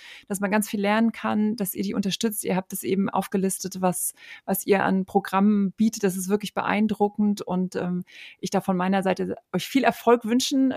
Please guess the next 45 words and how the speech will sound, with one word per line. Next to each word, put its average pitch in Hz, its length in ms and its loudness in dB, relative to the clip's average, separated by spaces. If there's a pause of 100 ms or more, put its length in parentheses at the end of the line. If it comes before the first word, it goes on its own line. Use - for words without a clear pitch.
für - 220 -4
euren 226 340 4
Weg 240 380 -4
und 196 160 -2
dass 196 180 -4
ihr 190 140 -2
das, 185 160 -6
was 190 140 -6
ihr 190 80 -8
eben 185 160 -2
gesagt 185 400 -6
habt, 190 100 -4
dass - 220 -8 (480)
dieser, 175 400 4
diese 170 180 -8
Leidenschaft 190 520 2
des 175 100 -8
Berufs, 185 580 -6
ähm, 180 220 -2
dass - 160 -6
ihr 175 80 -4
die 180 140 -6
gut 220 300 0
ausleben 190 460 0
könnt, 180 240 -4
dass - 160 -6
euch - 140 0
nicht 302 160 6
mehr 339 100 0
so 208 80 0
viel - 140 -6
Steine 180 260 -2
in 175 100 -4
den 175 80 -2
Weg 185 200 0
gelegt 196 260 -2
werden, 202 220 -2 (300)
sowohl 196 300 4
von 196 220 2
den 190 100 2
Kollegen 277 500 2 (300)
als 190 280 -2
auch 180 180 -2
von 185 440 -2 (280)
den 185 300 0